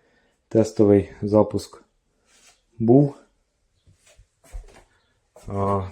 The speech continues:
тобто вода гаряча, холодна,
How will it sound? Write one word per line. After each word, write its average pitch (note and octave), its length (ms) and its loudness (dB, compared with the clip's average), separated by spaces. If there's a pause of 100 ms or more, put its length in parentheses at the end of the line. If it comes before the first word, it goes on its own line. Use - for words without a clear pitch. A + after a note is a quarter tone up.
тобто G#2 460 -10 (2750)
вода G2+ 480 0 (140)
гаряча, G#2+ 540 -2
холодна, A2 600 0